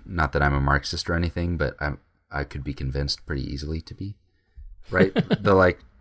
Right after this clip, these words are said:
Speaker 1: uh, our, but our capacity to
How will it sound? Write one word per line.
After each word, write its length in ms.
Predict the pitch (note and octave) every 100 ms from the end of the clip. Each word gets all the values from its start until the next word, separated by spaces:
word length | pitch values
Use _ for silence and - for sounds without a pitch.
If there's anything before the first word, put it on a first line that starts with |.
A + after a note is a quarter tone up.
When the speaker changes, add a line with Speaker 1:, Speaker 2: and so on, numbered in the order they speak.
| _ _ _ _ _ -
Speaker 1:
uh, 100 | - -
our, 500 | G#2+ G#2 G2 F#2 - _ _
but 260 | G2+ G#2 F#2+
our 360 | F#2+ F#2+ F2 E2+ _ _ _ -
capacity 880 | G2+ - G#2 G#2+ A2 G#2 E2+ E2 E2 _ _ _ _ _ _ _ _
to 520 | - F2 E2+ E2 D#2+